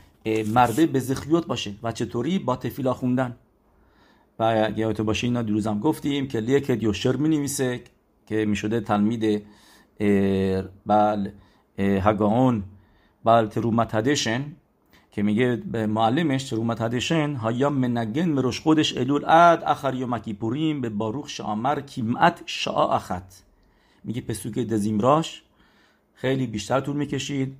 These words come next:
تفیلاشو خیلی با اریخوت می‌خوند و میگه تقریباً، میگه، یک ساعت طول می‌کشید که پسوک دزیمرا بخونه.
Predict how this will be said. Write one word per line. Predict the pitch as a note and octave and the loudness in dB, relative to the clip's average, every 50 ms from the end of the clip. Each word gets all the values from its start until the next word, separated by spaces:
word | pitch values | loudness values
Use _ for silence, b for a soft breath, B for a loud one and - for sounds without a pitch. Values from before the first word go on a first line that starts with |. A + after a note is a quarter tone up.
| _ | _
تفیلاشو | - A2+ G2 - B2 A2 A2+ A2+ A#2 A2 - A2+ G#2 | -12 -12 -10 -8 -6 -6 -4 -4 -4 -4 -4 -6 -4
خیلی | G2+ A2+ A#2 A#2 A2+ | -4 -6 -6 -4 -2
با | G#2+ G#2+ | -2 -2
اریخوت | - G2 G2 F#2+ F#2 - C#3+ C#3+ - | 0 0 -2 -4 -2 -2 -2 0 0
می‌خوند | C#3+ C#3+ C3 C3+ C3+ C3 B2+ A#2+ A#2 B B B B B _ | 0 -2 0 2 2 2 2 0 -4 B B B B B _
و | A2 | -4
میگه | G#2+ G#2+ G#2 G#2+ G#2+ G2+ G2+ - - _ _ - | -2 0 2 2 0 0 -4 -10 -20 _ _ -2
تقریباً، | G#2 G#2 G2+ G#2 G#2+ G#2+ G2+ B2+ D3 D3+ C#3 C3+ C3+ C3 C3+ B B B | -2 0 0 0 -2 -2 2 4 4 4 4 4 0 -2 -8 B B B
میگه، | - - - B2+ A#2 | -14 -10 -6 -4 -4
یک | A2 A2 A#2+ D#3+ F#3+ F#3+ - | -4 -2 0 0 0 0 -2
ساعت | - - D3 C#3+ D3 D3 C#3+ D3 - - | -2 2 4 4 4 4 2 -2 -10 -18
طول | - - F3+ F3+ | -10 -6 -4 -4
می‌کشید | F3 F3 E3+ - E3+ - - F#3 F3+ F#3 | -4 -4 -4 -6 -8 -6 -4 -6 -6 -6
که | - - | -10 -12
پسوک | - C#3+ C3 - C#3 C3+ D3+ | -10 -10 -8 -8 -6 -6 -6
دزیمرا | C3+ C#3 C3+ B2 C3+ C3+ C3 C3+ | -4 -4 -4 -4 -4 -4 -4 -4
بخونه. | B2 A2+ - - A#2+ A2 | -6 -6 -10 -10 -12 -12